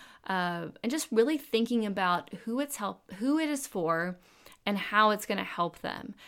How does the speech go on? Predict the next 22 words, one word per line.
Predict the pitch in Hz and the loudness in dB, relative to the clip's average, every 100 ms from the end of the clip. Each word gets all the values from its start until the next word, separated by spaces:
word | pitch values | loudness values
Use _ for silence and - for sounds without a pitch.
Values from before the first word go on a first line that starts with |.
| - | -4
And | 233 | 0
that's | 269 | 4
also | 302 302 381 | 4 2 0
gonna | 370 | 0
help | 277 220 226 - | 0 0 0 -2
you | 214 208 208 208 - - - _ _ - | -4 -2 -2 -4 -6 -12 -20 _ _ -16
create | - 233 208 190 196 - 185 | 0 2 2 2 0 -2 -2
the | 202 | -2
user | 175 190 190 190 180 | -2 -2 -2 0 -2
journey, | 170 - 156 151 - - 196 180 - - - - | -4 -6 -4 -4 -6 -6 -8 -12 -18 -18 -18 -2
because | - 220 - | 2 2 2
as | - 262 269 | 2 2 2
you're | 311 | 2
designing | 247 214 196 190 208 202 | 2 0 2 2 2 0
this | 202 196 190 | 0 -2 -4
and | 170 | -8
sketching | - - 185 - 208 | -8 -6 -4 -4 -4
it | 190 | -2
out | 185 - | 0 -2
and | 170 - | -4 -6
ideating | 160 180 196 196 196 208 | -4 -4 -2 -2 -2 -2
it, | 208 - | -2 -6